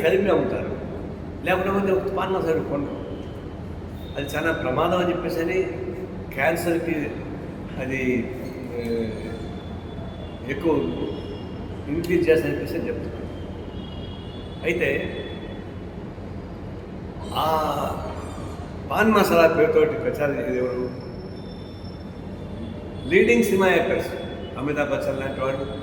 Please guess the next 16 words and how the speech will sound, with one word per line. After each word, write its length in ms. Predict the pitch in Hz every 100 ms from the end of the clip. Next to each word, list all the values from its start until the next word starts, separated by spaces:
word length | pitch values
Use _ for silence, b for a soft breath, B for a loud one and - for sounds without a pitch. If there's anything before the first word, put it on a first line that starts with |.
| - - - - - - -
ఇంకా 160 | 165
కొంతమంది 420 | 160 139 147 143 139
యాక్టర్ల 300 | 143 147 143
పేర్లు 320 | - 143 139
నాకు 140 | 113
తెలియదు, 320 | 123 135 113 - - - - - - -
వాళ్ళందరి 380 | 123 131 143 156
పేర్లతో 440 | 143 143 135 139
పెట్టి, 420 | - 127 196 - - 98 - - - - -
ఆ, 360 | 123 123 117 113 107 - - - - - -
ప్రతి 340 | 151 185 185 165 - 165 180 - - 139
పదిహేను 260 | 160 202
నిమిషాలకు 340 | 190 175 175 156
వస్తే 220 | - 175 -
టీవీలో 280 | 147 156 151 127 - - - -
వేస్తుంటారు. 540 | 131 127 123 113 -